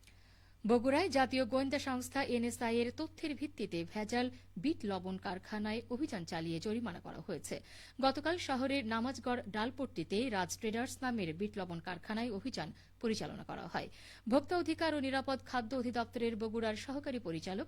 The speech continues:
মোহাম্মদ মেহেদি হাসান ও জেলা নিরাপদ খাদ্য কর্মকর্তা মোহাম্মদ রাসেল মিয়া এই অভিযান পরিচালনা করেন। মানব স্বাস্থ্যের জন্য ক্ষতিকর নিম্নমানের লবণের সাথে রং মিশিয়ে মানুষের খাওয়ার বিট লবণ তৈরি করে বাজারজাত করা হচ্ছে,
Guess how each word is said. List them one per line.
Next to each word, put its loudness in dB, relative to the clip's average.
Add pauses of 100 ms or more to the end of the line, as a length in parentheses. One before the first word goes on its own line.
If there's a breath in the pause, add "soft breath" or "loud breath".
মোহাম্মদ 0 (100)
মেহেদি -2
হাসান -2 (360 loud breath)
ও 4 (140)
জেলা 4 (100)
নিরাপদ 0 (100)
খাদ্য -2 (120)
কর্মকর্তা -2 (100)
মোহাম্মদ -2 (140)
রাসেল -2
মিয়া 0 (120)
এই -2
অভিযান -2 (320 loud breath)
পরিচালনা -2
করেন। -2 (500 loud breath)
মানব 8
স্বাস্থ্যের 0
জন্য 0
ক্ষতিকর 2 (120)
নিম্নমানের 2
লবণের 2
সাথে 0 (120)
রং 2 (120)
মিশিয়ে 0 (100)
মানুষের -2 (380 loud breath)
খাওয়ার 6 (120)
বিট 0
লবণ 0 (100)
তৈরি 2
করে 2 (120)
বাজারজাত -4 (100)
করা -4
হচ্ছে, -2